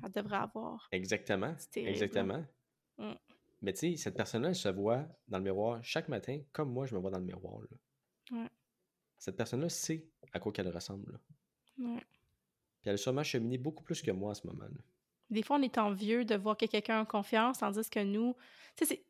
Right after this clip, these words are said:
Speaker 1: ah, ça, c'est une affaire. <laughs> Je sais pas si les gars, vous faites ça entre vous, mais nous, les filles, quand que on, on voit une fille qui a la même shape que nous, on la trouve tout le temps super belle. Mais elle a la même ch-, mais nous, on se trouve laide, là. Nous, on se déteste.
Speaker 2: Ouais,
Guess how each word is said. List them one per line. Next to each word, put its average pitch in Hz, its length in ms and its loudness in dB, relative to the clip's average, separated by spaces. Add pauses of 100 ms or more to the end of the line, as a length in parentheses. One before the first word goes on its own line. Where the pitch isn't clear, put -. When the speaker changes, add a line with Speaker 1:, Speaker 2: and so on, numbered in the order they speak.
(200)
Speaker 1:
ah, 339 60 -2
ça, - 120 4
c'est 349 120 2
une 233 80 4
affaire. - 340 4
<laughs> - 160 0
Je 247 80 6
sais 254 160 0
pas 415 140 4
si - 140 2
les 226 120 6
gars, 220 100 4
vous 269 60 2
faites - 240 2
ça 262 260 6
entre 214 180 6
vous, 247 200 4 (460)
mais 226 80 2
nous, 277 80 4
les 302 140 4
filles, 311 200 2
quand 269 180 4
que 269 120 2
on, 240 240 6
on 220 120 6
voit 240 220 10
une 240 140 6
fille 262 280 2
qui - 140 4
a 226 40 8
la 214 100 8
même 220 200 2
shape 247 280 4
que 233 100 4
nous, 226 340 2 (300)
on 233 80 6
la 220 160 12
trouve 233 220 0
tout - 140 0
le - 60 -8
temps 262 160 6
super 214 560 4
belle. 202 360 2 (640)
Mais 240 160 8
elle 226 100 6
a 269 40 8
la 254 120 6
même 240 220 2
ch-, - 240 -6
mais 233 160 4
nous, 240 140 4
on 311 120 4
se - 100 -6
trouve 196 220 -8
laide, 214 280 0
là. 185 180 -2 (100)
Nous, 247 100 -4
on 226 120 2
se 190 60 -6
déteste. 202 440 0
Speaker 2:
Ouais, 101 140 6